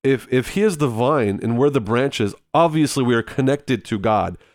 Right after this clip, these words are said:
So if we're connected to God, you have to line up with him, his word, uh, really his mindset. That's what this is all about, understanding his mindset and walking in those ways. Even in the Old Testament, the, the Ten Commandments, I've talked about this before.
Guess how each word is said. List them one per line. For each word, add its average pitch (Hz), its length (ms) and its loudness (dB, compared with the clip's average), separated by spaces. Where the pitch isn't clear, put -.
So 127 160 0
if 110 80 -2
we're 139 100 0
connected 143 480 -2
to 139 80 -2
God, 127 260 2
you 113 140 -2
have 151 180 -2
to 151 100 0
line 131 320 2
up 127 160 -2
with 101 160 -2
him, 135 340 -2
his 98 240 -2
word, 139 480 0
uh, 95 280 -2
really 143 340 2
his 127 180 0
mindset. 113 720 -2
That's 143 260 0
what 147 120 -4
this 131 120 -4
is 120 120 -4
all 123 160 2
about, 123 280 -2
understanding 139 680 -2
his 113 180 -4
mindset 117 500 -2
and 120 240 0
walking 123 460 -2
in 110 180 -2
those 107 240 0
ways. 107 340 0
Even 220 240 2
in 240 60 4
the 180 100 6
Old 139 160 2
Testament, 127 440 0
the, 107 160 0
the 117 140 -2
Ten 170 220 -2
Commandments, 123 480 0
I've 139 120 0
talked 151 240 -2
about 110 180 0
this 98 140 -8
before. 80 320 -6